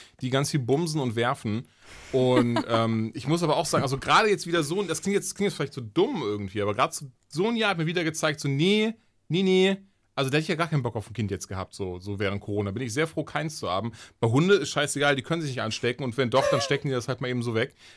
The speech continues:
Ähm, aber die Kinder, so, so gar nicht, Alter. Also da, da bin ich halt echt heilfroh, keines jetzt während so einer Pandemie gehabt zu haben.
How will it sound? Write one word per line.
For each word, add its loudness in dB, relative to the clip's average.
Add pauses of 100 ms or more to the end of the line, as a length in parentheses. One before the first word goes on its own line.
(180)
Ähm, 4 (340)
aber 2
die -4
Kinder, -2
so, -10
so -12
gar -6
nicht, -6
Alter. -12
Also -6
da, -12 (100)
da -6
bin -6
ich -8
halt -8
echt -8
heilfroh, -2
keines -4
jetzt -6
während -2
so -8
einer -2
Pandemie -6
gehabt -8
zu -6
haben. -6